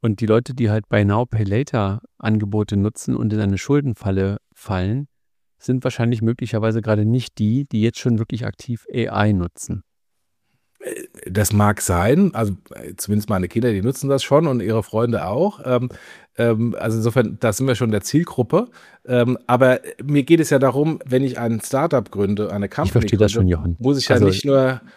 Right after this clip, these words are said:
Speaker 1: das
Speaker 2: heute
Speaker 1: ist
Speaker 2: denken, sondern auch in fünf Jahren oder zehn Jahren. Und, ähm, spätestens dann sind wir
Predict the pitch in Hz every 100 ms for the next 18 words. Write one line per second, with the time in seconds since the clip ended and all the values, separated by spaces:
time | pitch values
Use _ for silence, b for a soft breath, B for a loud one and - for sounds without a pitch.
0 | _ 139 170 190 131 127 139 160 147 139
1 | 135 131 139 139 - 139 127 127 139 143
2 | 127 117 147 151 117 90 95 92 107 -
3 | - - 113 107 110 - - - 170 175
4 | 170 - 151 143 135 92 82 139 120 120
5 | 117 98